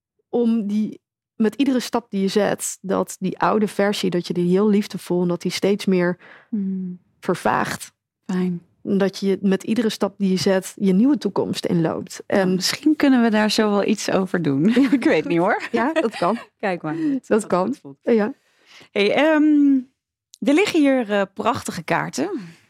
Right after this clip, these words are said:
Speaker 2: Haar intention, eh, kaarten. Maar voordat we hier, want ik vind het wel heel leuk om een kaartje te trekken. Dan, eh, krijgen de mensen thuis ook een idee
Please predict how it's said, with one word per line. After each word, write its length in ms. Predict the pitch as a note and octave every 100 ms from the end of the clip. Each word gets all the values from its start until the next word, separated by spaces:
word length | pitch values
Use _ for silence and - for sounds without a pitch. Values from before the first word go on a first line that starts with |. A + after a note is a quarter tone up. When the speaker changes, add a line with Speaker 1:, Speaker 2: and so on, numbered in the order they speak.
| _ _
Speaker 2:
Haar 280 | F3+ E3 D3+
intention, 640 | E3 D#3 E3 E3 D#3 D3
eh, 140 | D3 C#3+ -
kaarten. 560 | F3+ E3 D3+ D3+ A#3 - _ - -
Maar 340 | - A3+ G#3
voordat 400 | - G4 D4+ -
we 60 | E3
hier, 220 | E3+ E3+
want 120 | E3
ik 80 | -
vind 160 | C4
het 60 | A#3+
wel 60 | A3+
heel 80 | G#3+
leuk 200 | F#3 F#3
om 120 | E3+
een 80 | F3
kaartje 360 | F3+ E3 D#3 E3
te 120 | -
trekken. 360 | E3 F3 C4
Dan, 200 | B3+ E3+
eh, 160 | D#3+ E3+ E3+
krijgen 280 | F#3+ E3+ D#3+
de 60 |
mensen 220 | D#3+ D#3
thuis 260 | - - D3+
ook 100 | -
een 80 | F3
idee 440 | E2 E3 D#3 E3